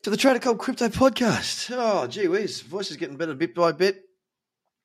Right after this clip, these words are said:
And, uh, we got some weather coming in. Poor. This, this bloody eastern co-, east coast of Australia is being absolutely clobbered, and I really feel for the poor buggers around Queensland, Brisbane, Lismore, Byron, and that, those areas.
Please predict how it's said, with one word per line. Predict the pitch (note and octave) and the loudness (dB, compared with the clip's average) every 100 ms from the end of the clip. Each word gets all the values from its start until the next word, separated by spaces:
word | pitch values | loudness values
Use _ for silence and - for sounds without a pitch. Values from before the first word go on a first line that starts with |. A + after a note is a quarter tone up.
| - | -6
And, | B2 C#3 C#3 C#3 | -4 -4 -4 -2
uh, | C#3+ C#3+ B2+ | 0 0 -2
we | D#3 | -6
got | - | -8
some | - D#2+ | -10 -10
weather | D#2+ F#2+ C3 F#3 F3 | -6 -2 2 2 0
coming | G#2+ G2+ F#2 E2 | -6 -8 -10 -10
in. | D#2+ | -12
Poor. | - - D#3+ E3 C#3 F2 - - - - - - _ _ _ | -16 -12 -6 -2 0 -2 -6 -18 -20 -20 -20 -20 _ _ _
This, | G3+ F#3+ - - | -2 -2 -8 2
this | G3 G3 | 4 4
bloody | - E3+ D3 | 4 2 4
eastern | C3+ C3 A#2+ F#2+ | 2 0 -6 -12
co-, | D#3+ D3 D3 | -8 -6 -2
east | C3 B2 - | -2 -4 -8
coast | B2 C3+ B2+ | -6 -6 -6
of | G2 | -8
Australia | F2+ - C#3+ B2+ | -8 -4 0 0
is | F#2+ | -2
being | G2+ G2+ - | -4 -8 -6
absolutely | D3+ D3 C#3 A#2+ G2 E2 | -8 -6 -8 -8 -8 -10
clobbered, | - - G#2+ D3+ D3 | -14 -10 0 0 2
and | G2+ | -2
I | F#2 F#2 | -2 -4
really | F2+ A#2+ E3 C3 | -4 -4 -2 -2
feel | E2+ - A2+ A#2+ | -6 -6 -4 -4
for | G#2 | -6
the | E2+ | -16
poor | - A2+ | -8 -8
buggers | G2 G2+ F#2 E2+ | -6 -6 -6 -6
around | F2+ F#2 F2+ | -8 -8 -10
Queensland, | - G2 G2 F#2 F2+ F2 | -8 -6 -6 -6 -8 -4
Brisbane, | F#2 G2 F2+ F#2 E2+ | -2 -2 -4 -8 -4
Lismore, | F2+ G2 G2 F2+ E2 | -4 -4 -4 -6 -6
Byron, | D#2+ F2+ G2 F#2+ F2 | 0 2 2 2 -2
and | E2+ | -4
that, | F2 - | -6 -8
those | - F#2 F2+ | -4 -4 -2
areas. | F#2+ G#2+ G2+ F2 D#2+ | 0 2 2 0 -4